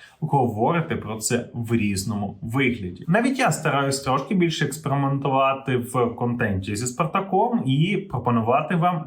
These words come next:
в його в різному вигляді. Десь кажу про подкаст, десь про стрімчики, десь якусь стару вирізочку знайду, а десь оберу який-небудь шикарний коментар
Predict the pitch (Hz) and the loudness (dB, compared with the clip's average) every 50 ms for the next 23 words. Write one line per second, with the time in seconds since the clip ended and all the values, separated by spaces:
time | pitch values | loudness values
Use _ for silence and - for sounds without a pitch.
0 | 117 113 101 101 - - 110 110 113 - 127 135 165 - - 123 113 120 117 113 | -8 -8 -8 -8 -10 -8 -4 -2 0 2 2 2 2 0 -2 -4 -4 -2 0 0
1 | 117 117 - 117 117 110 101 107 123 120 95 98 98 98 98 - - - - - | 0 0 0 0 0 0 0 0 -2 -2 -2 -2 -4 -4 -4 -6 -8 -10 -14 -16
2 | - - - 170 165 190 185 170 - - - 113 107 104 104 104 95 98 110 117 | -14 -6 -2 2 2 2 2 2 0 -2 -2 -2 -2 -2 -2 -4 -4 -4 -2 0
3 | 139 165 160 - - 196 185 180 190 185 - 156 147 151 156 190 202 196 - - | 0 -2 0 0 2 2 2 2 2 0 -2 -2 -2 0 2 2 2 2 0 -2
4 | - - - - 95 95 98 95 95 - - - - 170 196 202 202 185 175 165 | -6 -10 -8 -4 -2 0 0 0 -2 -4 -8 -4 0 2 4 4 4 4 2 2
5 | - - 156 - 147 139 143 139 139 - - - - 135 131 170 190 180 - - | 0 -2 -2 0 2 0 0 0 -2 -8 -16 -12 -4 0 2 2 2 2 2 0
6 | 120 - - 117 117 - - - 160 123 165 202 202 175 185 190 190 190 190 185 | -2 0 -2 -2 -4 -2 0 2 2 4 4 2 2 2 2 2 2 4 2 2
7 | 165 170 165 - - - 175 156 160 156 156 160 160 147 156 160 - - - 110 | 2 0 -2 -2 -4 -2 -2 2 2 2 2 2 2 2 2 0 2 2 2 2
8 | 110 107 98 139 - 151 151 - - - - - - 98 98 101 110 107 120 135 | 2 2 2 2 4 4 2 2 -2 -4 -6 -4 -2 0 2 2 2 2 4 4
9 | 156 151 147 - - 151 151 151 151 139 143 139 - - - 120 113 107 - 110 | 4 2 2 0 2 2 4 4 4 2 2 0 -2 -4 -2 -4 -4 -2 0 0
10 | 113 135 156 170 190 190 185 190 185 185 185 180 170 - 180 175 180 175 - | 2 2 2 2 0 -2 -2 0 0 0 0 0 0 0 0 0 0 0 -6